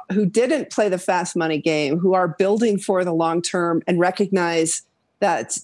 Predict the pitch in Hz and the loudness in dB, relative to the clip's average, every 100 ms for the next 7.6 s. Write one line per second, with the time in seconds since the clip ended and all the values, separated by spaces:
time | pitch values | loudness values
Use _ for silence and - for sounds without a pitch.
0 | 170 - 165 170 262 320 226 160 165 - | -10 -10 -2 0 0 0 0 0 -2 0
1 | 185 214 202 185 175 202 202 196 214 196 | 2 2 2 0 2 0 0 0 -2 0
2 | - 175 - 202 202 185 190 180 196 - | -2 -2 0 -2 0 2 2 2 0 -2
3 | 180 180 202 180 147 - 269 277 175 98 | -2 0 0 0 -2 -2 0 2 2 -2
4 | - - - _ _ - 220 190 196 175 | -4 -6 -8 _ _ 2 2 4 4 4
5 | 170 - 170 - 160 160 160 156 160 185 | 2 0 -2 0 0 0 2 0 2 2
6 | 196 - 190 226 294 269 240 220 202 202 | 0 0 0 0 0 0 0 0 -2 -2
7 | 196 196 175 170 160 | 0 0 2 2 0